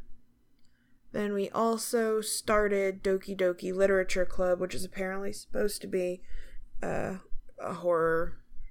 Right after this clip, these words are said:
kind of weird game. Um, we only got through the first part of it, and then she finished it today, so I'm gonna watch that playthrough, but I was only there for, like, five days,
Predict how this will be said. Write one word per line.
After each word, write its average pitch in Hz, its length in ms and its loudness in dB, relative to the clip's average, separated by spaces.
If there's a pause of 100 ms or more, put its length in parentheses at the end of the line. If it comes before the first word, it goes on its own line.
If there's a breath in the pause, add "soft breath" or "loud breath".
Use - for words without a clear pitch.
(140)
kind 180 260 2
of 160 200 0 (260)
weird 175 600 0 (680)
game. 165 440 -2 (680 soft breath)
Um, 165 500 -2
we 190 160 0
only 185 220 0
got - 240 0
through 180 100 -2
the 170 100 -4
first - 420 0 (280)
part 165 340 2
of 156 120 4
it, 156 240 0
and 170 140 -4
then 165 200 -4
she 240 240 -2
finished 214 400 -2
it 180 140 -4
today, 170 340 2
so 175 160 -4
I'm 165 80 -4
gonna 156 180 -4
watch 151 360 -2
that 143 200 -4
playthrough, 143 540 -2
but 127 260 -4 (480 loud breath)
I 170 100 2
was 175 160 4
only 156 220 -2
there 151 260 0
for, 147 180 -6
like, 147 380 -4
five 226 840 -4
days, 294 720 -8